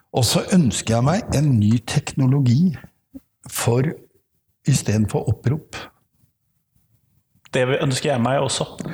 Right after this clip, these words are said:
Speaker 1: Vet du hva? Det er helt håpløst at der kommer du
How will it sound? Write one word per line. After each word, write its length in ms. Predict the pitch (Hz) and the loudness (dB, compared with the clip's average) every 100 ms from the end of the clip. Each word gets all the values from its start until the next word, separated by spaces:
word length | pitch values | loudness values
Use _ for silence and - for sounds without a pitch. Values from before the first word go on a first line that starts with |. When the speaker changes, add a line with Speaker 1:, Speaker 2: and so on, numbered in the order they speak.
| - - | -10 -6
Speaker 1:
Vet 180 | - 113 | -2 0
du 60 | 156 | 0
hva? 60 | 185 - | 0 -2
Det 140 | - 165 | -2 -2
er 260 | 123 139 | 0 -2
helt 500 | - - 147 156 180 | -2 0 2 2 2
håpløst 480 | - 180 - 165 165 | 0 0 0 0 0
at 140 | 160 156 | 0 0
der 140 | 160 | -2
kommer 400 | - - 113 120 | -2 0 2 2
du 300 | 151 156 - | 2 0 -2